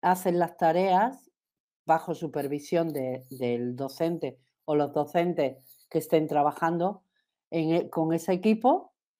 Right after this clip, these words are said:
y crean los proyectos. Otras estructuras metodológicas, el visual thinking, la gamificación de los juegos de rol y del proyecto, eh, loba, la ópera vehículo de aprendizaje. Forman a los docentes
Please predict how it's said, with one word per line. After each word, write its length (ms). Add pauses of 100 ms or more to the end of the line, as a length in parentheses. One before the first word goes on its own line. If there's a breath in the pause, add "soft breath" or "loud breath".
(140)
y 140
crean 320
los 100
proyectos. 760
Otras 200
estructuras 580
metodológicas, 920 (200)
el 160
visual 420
thinking, 400
la 100
gamificación 1000 (260)
de 80
los 100
juegos 340
de 100
rol 420 (880)
y 120
del 200
proyecto, 800
eh, 140
loba, 560 (160)
la 220
ópera 380
vehículo 500
de 80
aprendizaje. 800 (160)
Forman 400
a 60
los 320
docentes 640